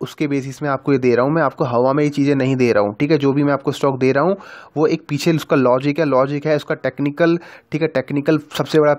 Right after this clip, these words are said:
लॉजिक है इसमें टेक्निकल, जो इसमें आपको वो पैटर्न मैंने आपको बताया लोअर लो का, ठीक है। वो लोअर लो का पैटर्न आप कहीं भी ढूंढ लेना किसी स्टॉक्स में,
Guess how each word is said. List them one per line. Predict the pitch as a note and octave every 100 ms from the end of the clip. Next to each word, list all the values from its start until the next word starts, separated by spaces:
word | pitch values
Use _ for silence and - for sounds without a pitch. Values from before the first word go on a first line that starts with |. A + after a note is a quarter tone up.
| D3
लॉजिक | C3 C3+ C#3+
है |
इसमें | D3+ D#3
टेक्निकल, | B2+ A#2+ B2+ A#2 A#2 A#2
जो | - C#3+
इसमें | C3+ D#3+ F3+
आपको | - - D#3 C#3
वो | D3 D3
पैटर्न | C3 C#3+ C#3+
मैंने | C3+
आपको | C3+ C#3
बताया | B2+ B2+ B2+ D3
लोअर | D3+ C3+ C#3
लो | B2+ B2
का, | A#2+ A2 - - - -
ठीक | E3
है। | E3+
वो | D#3
लोअर | D#3 C#3+ C#3+
लो | C#3+
का | D#3+ C#3
पैटर्न | B2+ C#3
आप | C#3+ C#3+
कहीं | C#3
भी | C#3+
ढूंढ | C#3 C3 C#3
लेना | C#3 D3+
किसी | D3 C#3+
स्टॉक्स | - B2+ B2+ -
में, | D#3